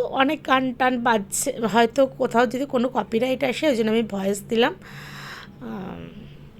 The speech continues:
উনি বললেন, "এটা যামিনী রায়ের ওপরই করছি।" তা আমার খুব ভালো লাগলো, বললো, "এটা একটা থিমের ঠাকুর।" তা এটাও আমি একটু আমার ক্যামেরা বন্দি করলাম। তোমাদের সবাইকার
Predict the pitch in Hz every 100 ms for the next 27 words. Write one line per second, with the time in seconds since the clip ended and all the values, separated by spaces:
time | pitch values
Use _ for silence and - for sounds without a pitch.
0 | - - - - - - - - 214 208
1 | 208 220 220 269 311 269 254 220 196 202
2 | 208 220 214 226 226 254 254 - 220 180
3 | - - 339 - - - - 240 240 240
4 | 320 - 254 247 233 247 233 277 415 -
5 | - - - - 277 269 262 262 254 277
6 | - 269 254 254 - 254 240 - 427 -
7 | - - - - 262 233 254 240 240 226
8 | 226 220 - - - - - - - -
9 | - 220 214 202 - - - - 240 220
10 | 214 202 208 202 208 - 208 208 240 -
11 | - - - - 214 214 240 - 226 196
12 | 220 233